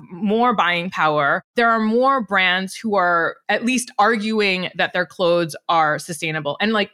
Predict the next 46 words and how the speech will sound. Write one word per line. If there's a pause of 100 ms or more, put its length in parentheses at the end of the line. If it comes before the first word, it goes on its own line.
(200)
I
agree,
Yaz,
that
there's,
like,
a
ton
of
greenwashing, (300)
but
I
s-,
I
still
think
that
it's
a
positive
development
that (220)
brands
are
aware
that
they
need
to
at
least (100)
present
themselves
as
sustainable,
something
that
Shein
is,
you
know,
not
really
trying
to
do.